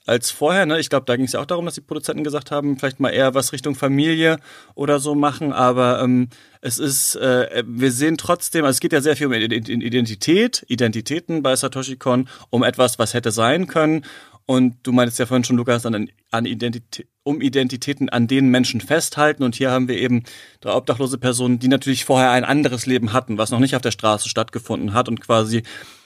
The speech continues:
die beginnen eine Reise dahin, eben dieses Kind irgendwie zurückzubringen, erstmal rausfinden zu müssen, wem gehört das eigentlich. Dadurch haben wir so eine,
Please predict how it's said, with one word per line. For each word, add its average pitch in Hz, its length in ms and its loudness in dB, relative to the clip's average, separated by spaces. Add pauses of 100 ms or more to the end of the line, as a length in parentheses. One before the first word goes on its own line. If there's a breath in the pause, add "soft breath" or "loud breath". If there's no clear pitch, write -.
(520 loud breath)
die 113 380 -6
beginnen 127 360 0
eine 120 220 2
Reise 160 520 4
dahin, 131 280 4
eben 117 260 0
dieses 107 280 -8
Kind 185 280 4
irgendwie 151 280 -2
zurückzubringen, 147 680 -2
erstmal 117 240 0
rausfinden 127 420 0
zu - 80 0
müssen, 127 240 2
wem 117 120 2
gehört 110 300 0
das 165 120 -4
eigentlich. 151 420 0
Dadurch 104 260 -4
haben 113 140 -2
wir 110 80 -4
so 107 80 -6
eine, 107 240 -4